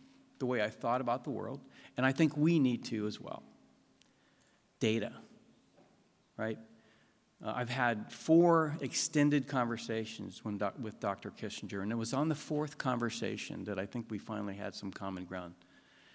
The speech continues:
He thinks of the world in geographic terms, and generally in terms of national security, we do too.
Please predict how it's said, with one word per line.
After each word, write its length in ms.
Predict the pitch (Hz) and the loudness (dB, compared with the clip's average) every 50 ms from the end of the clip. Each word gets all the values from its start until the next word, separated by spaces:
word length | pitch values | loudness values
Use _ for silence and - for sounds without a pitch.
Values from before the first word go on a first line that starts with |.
| - - - - - - _ _ _ _ _ _ _ _ _ | -20 -20 -20 -20 -20 -20 _ _ _ _ _ _ _ _ _
He 180 | - - - 147 | -8 -4 -2 -2
thinks 340 | 143 - 180 180 180 175 - | 4 8 8 8 8 6 2
of 80 | 165 | 2
the 80 | 147 139 | 4 6
world 320 | 127 131 135 135 127 135 | 6 8 8 8 8 6
in 120 | 127 117 104 | 6 4 6
geographic 640 | 110 120 120 117 107 113 117 117 117 113 - - | 6 6 6 6 6 6 6 6 6 4 -2 -6
terms, 280 | - 131 127 120 110 107 | -2 0 0 2 2 2
and 340 | 113 113 107 120 143 - 120 | 0 0 0 -2 -4 -2 2
generally 420 | 143 170 196 196 170 151 139 131 | 4 4 6 6 6 6 6 6
in 100 | 123 - | 4 2
terms 280 | - 135 123 120 101 113 | 0 0 0 0 2 2
of 60 | 107 | 2
national 400 | 110 113 113 113 113 - 117 98 | 4 4 4 4 2 0 -4 -4
security, 340 | - - - 113 107 107 104 | -6 -4 -2 -2 0 0 0
we 200 | 98 107 104 95 | 0 0 -2 -2
do 140 | 98 95 | -4 -6
too. 220 | 95 - - - | -8 -8 -10 -10